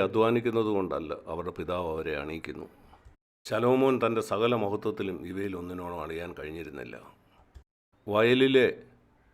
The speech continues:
പുല്ലിനെ ദൈവം ഇപ്രകാരം അണിയിക്കുന്നു എങ്കിൽ, ഓ അല്പവിശ്വാസികളെ, നിങ്ങളെ എത്രയധികം.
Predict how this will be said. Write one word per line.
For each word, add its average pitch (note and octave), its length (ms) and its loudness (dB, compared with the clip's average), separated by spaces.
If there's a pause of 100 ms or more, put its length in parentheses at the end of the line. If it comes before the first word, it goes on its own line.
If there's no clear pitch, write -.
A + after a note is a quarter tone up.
(500)
പുല്ലിനെ B2 440 6 (260)
ദൈവം G2+ 280 2 (260)
ഇപ്രകാരം F#2+ 540 0 (180)
അണിയിക്കുന്നു F#2 600 -4
എങ്കിൽ, - 240 -10 (1040)
ഓ G2 100 -2 (240)
അല്പവിശ്വാസികളെ, E2 1000 -6 (840)
നിങ്ങളെ F2 400 -4 (300)
എത്രയധികം. - 720 -10